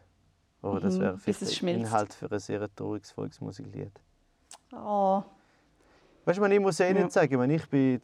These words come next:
Speaker 1: Goldach aufgewachsen, ich bin direkt, äh, ich habe Trompete gespielt beim Dorfmusikverein gewesen, obwohl der relativ modern eingestellt war. Aber ich natürlich auch, ich habe zum Beispiel, äh,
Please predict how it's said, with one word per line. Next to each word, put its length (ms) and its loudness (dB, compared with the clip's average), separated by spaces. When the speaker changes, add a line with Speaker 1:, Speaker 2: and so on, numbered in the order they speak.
Speaker 1:
Goldach 360 2
aufgewachsen, 640 -2
ich 40 -8
bin 140 -6
direkt, 540 -4
äh, 320 -2
ich 100 -2
habe 120 -6
Trompete 420 -6
gespielt 380 -8
beim 360 -6
Dorfmusikverein 880 -4
gewesen, 260 -6
obwohl 240 2
der 180 -2
relativ 540 -6
modern 540 -2
eingestellt 460 -10
war. 160 -6
Aber 160 0
ich 100 4
natürlich 400 -2
auch, 160 4
ich 120 0
habe 140 -6
zum 160 -14
Beispiel, 400 -8
äh, 400 -8